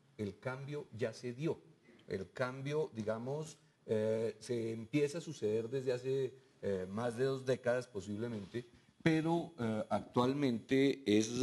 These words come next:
es más, eh, eh, evidente la necesidad de, entre otras cosas, ajustarnos a eso que está sucediendo, a eso que,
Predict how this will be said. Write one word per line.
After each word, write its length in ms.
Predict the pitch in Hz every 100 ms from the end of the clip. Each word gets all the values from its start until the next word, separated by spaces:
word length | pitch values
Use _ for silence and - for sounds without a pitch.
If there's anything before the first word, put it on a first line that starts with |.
| 135 -
es 200 | 110 113
más, 500 | 120 127 127 120 -
eh, 320 | 131 131 127 -
eh, 220 | 104 -
evidente 760 | 127 117 113 127 123 104 - 120 _ - _
la 160 | 131 139
necesidad 760 | 139 139 - 139 123 113 110 -
de, 380 | 110 123 127 123 -
entre 260 | 107 98
otras 240 | 101 139 -
cosas, 340 | 123 135 - _ _ -
ajustarnos 640 | 117 110 - 151 139 101
a 100 | 95
eso 180 | 98 117
que 80 | 101
está 420 | - 101 98 101
sucediendo, 580 | - 120 104 95 101 101
a 80 | 110
eso 220 | 98 107
que, 280 | 104 95 87